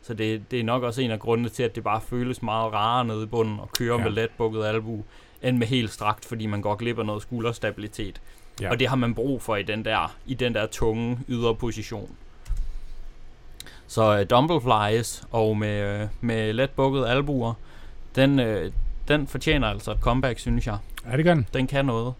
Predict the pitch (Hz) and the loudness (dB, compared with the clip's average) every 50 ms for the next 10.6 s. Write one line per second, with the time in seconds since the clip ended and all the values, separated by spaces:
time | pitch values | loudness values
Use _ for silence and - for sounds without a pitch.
0 | - - - - - - 101 107 107 98 95 104 120 123 117 - 117 113 110 101 | -10 -10 -10 -12 -10 -6 0 2 2 2 4 4 4 2 4 4 4 2 4 2
1 | 107 98 98 98 87 - 110 107 101 117 127 127 135 139 143 143 147 131 120 110 | 2 0 0 0 0 0 2 2 4 4 4 4 6 4 4 4 2 0 0 0
2 | 107 107 107 107 107 107 104 104 113 120 147 180 196 175 123 110 - - - - | 0 0 0 0 0 0 -2 2 4 6 6 6 6 4 2 0 -2 -6 -6 -8
3 | - - - - - - 143 131 117 107 104 - - - 113 - - 190 143 147 | -10 -10 -8 -8 -4 0 0 2 2 0 -2 -4 -4 -4 -2 -2 -2 0 2 4
4 | 156 170 180 170 - - 151 175 190 180 120 - - - - - - - - 147 | 4 6 6 6 6 6 6 6 6 4 0 -2 -6 -14 -16 -16 -16 -8 -2 0
5 | 135 127 117 110 - - - - - - - - - - - - 82 - - - | 2 2 2 0 -6 -14 -18 -20 -18 -18 -20 -20 -20 -18 -10 -10 -8 -6 -4 -2
6 | - - - 143 165 151 113 85 151 147 131 - - - 131 - - - - 151 | 0 2 4 4 4 4 2 4 4 4 4 4 4 12 12 12 12 12 12 10
7 | 117 - - 123 - 135 - - - - 170 147 135 143 139 - - - 117 127 | 10 12 8 8 8 6 4 2 0 0 0 2 2 -2 -4 -2 2 4 6 6
8 | 143 - - - 123 - 135 131 - 196 196 170 160 160 180 185 170 160 151 131 | 6 6 6 4 4 4 4 4 6 8 8 8 8 6 4 4 6 6 4 6
9 | 120 147 139 147 131 151 123 117 127 123 120 - - 147 165 - - 147 127 - | 6 4 2 4 4 4 2 4 2 2 0 2 6 6 6 6 4 2 4 4
10 | 127 120 120 117 - 143 135 120 113 120 131 | 2 2 2 -2 -2 -2 -2 -2 -2 -4 -4